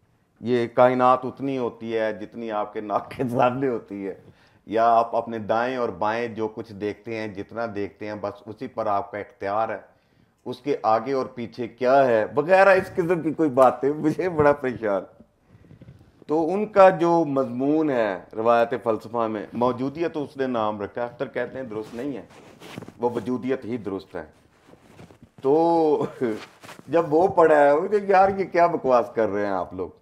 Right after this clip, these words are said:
बात वही है कि जब किसी नज़रिए, किसी ख्याल को आप समझ लेते हैं, जान लेते हैं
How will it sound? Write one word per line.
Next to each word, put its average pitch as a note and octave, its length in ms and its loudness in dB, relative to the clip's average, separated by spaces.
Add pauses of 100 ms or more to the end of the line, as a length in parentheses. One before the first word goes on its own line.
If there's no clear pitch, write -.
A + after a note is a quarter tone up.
(220)
बात C#3+ 300 8
वही B2+ 240 2
है G2+ 140 -2 (880)
कि F3 480 0 (360)
जब D3 580 2
किसी C#3+ 300 -4
नज़रिए, C#3 640 -2
किसी C3 400 -10
ख्याल A2+ 540 4
को B2+ 480 -6
आप A2+ 340 4
समझ D3 220 -2
लेते A#2 320 -2
हैं, A#2 140 -6
जान B2 300 2
लेते G#2+ 280 -6
हैं G2 260 -12